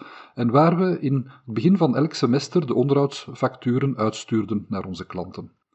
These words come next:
We noemden dat onze matras. De projecten in de loop van het jaar die dan gescoord werden, als al niet verlieslatend waren, was een aanvulling op de kasstroom.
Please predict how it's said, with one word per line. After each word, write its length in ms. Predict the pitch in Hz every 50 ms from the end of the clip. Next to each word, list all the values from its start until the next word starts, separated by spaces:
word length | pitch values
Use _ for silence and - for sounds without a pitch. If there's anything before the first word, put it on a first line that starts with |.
| _ _ _ _ _ _ _ _
We 120 | - 120 113
noemden 400 | 139 151 156 156 151 147 131 131
dat 320 | 127 127 123 - - -
onze 360 | - 113 107 95 101 98 85 - -
matras. 640 | 98 90 - - - - - - - - _ _ _ _ _ _ _ _ _ _ _ _ _ _ _ -
De 120 | 117 110
projecten 460 | - - 113 143 147 - - 170 170
in 60 | 151 127
de 100 | 107 104
loop 240 | 110 127 139 135
van 160 | - - 107 95
het 160 | 85 - -
jaar 320 | - 107 120 135 143 131
die 100 | 117 98
dan 140 | 113 98 92
gescoord 480 | 85 - - - - 107 113 120 - -
werden, 420 | 120 120 117 117 123 131 139 131 - - _ _ _ _ _ _ _ _ _ _ _ _
als 280 | - 87 90 87 -
al 120 | 87 92 92
niet 180 | 95 90 -
verlieslatend 680 | - - 98 95 - - 123 135 151 151 139 113 -
waren, 380 | - 92 107 123 139 165 180 175 - - - - - _ -
was 380 | 135 147 143 - - - -
een 260 | 135 120 127 117 127 -
aanvulling 600 | 120 113 117 101 104 107 107 107 113 113 - _
op 340 | - 90 95 - - - - -
de 140 | - - -
kasstroom. 480 | - - - - - - - - -